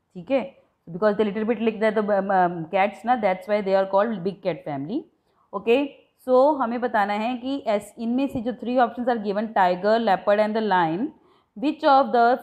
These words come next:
इस तीनों में से ऐसी कौन सा है जिनके स्पीशीज कौन कौन से, Indian and Siberian, जिनको इंडियन, इंडियन प-, बोल, बोल, साइबेरियन की,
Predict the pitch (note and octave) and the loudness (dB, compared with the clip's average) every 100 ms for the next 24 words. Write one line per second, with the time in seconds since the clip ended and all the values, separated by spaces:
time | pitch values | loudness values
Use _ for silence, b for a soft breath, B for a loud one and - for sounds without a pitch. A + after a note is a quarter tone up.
0 | - A#3+ A#3 - B3 B3+ C#4+ B3+ B3 B3+ | -6 -12 -12 -10 -6 -2 -2 -4 -6 -4
1 | A#3 A3 C4 A#3 B3+ B3 C4+ D4 D4+ C4 | -4 -4 -8 -6 2 4 4 2 2 2
2 | F#3+ A#3+ C#4 b b b b - F3+ A#3+ | 2 0 -6 b b b b -12 -4 -2
3 | A#3 C#4 C#4+ A#3+ A#3 - C4 - A#3+ A#3 | 0 -2 -2 -6 -4 -4 -6 -2 -2 0
4 | A#3+ A#3+ B3 B3 A3+ A3+ B3+ B3+ B3+ C4 | 0 0 -2 0 0 2 2 2 2 2
5 | G3 F3 F3+ F3 F3 D3+ C3 _ _ _ | 0 0 -2 0 -2 -4 -8 _ _ _
6 | _ _ _ _ _ _ _ _ _ _ | _ _ _ _ _ _ _ _ _ _
7 | _ _ _ _ _ _ _ _ _ _ | _ _ _ _ _ _ _ _ _ _
8 | _ _ _ _ _ _ _ _ _ _ | _ _ _ _ _ _ _ _ _ _
9 | G3+ G3 A#3 G#3+ A3 A#3 - G#3 G#3 A3 | -4 0 0 2 0 -2 -2 -2 0 0
10 | A#3 A3 G#3+ F#3+ G3 G3 G3+ G#3 G#3 G#3 | 0 -2 -2 -2 -2 -2 0 2 0 -2
11 | F#3 F3+ F#3 F#3 G#3+ | -2 -2 -4 -6 -12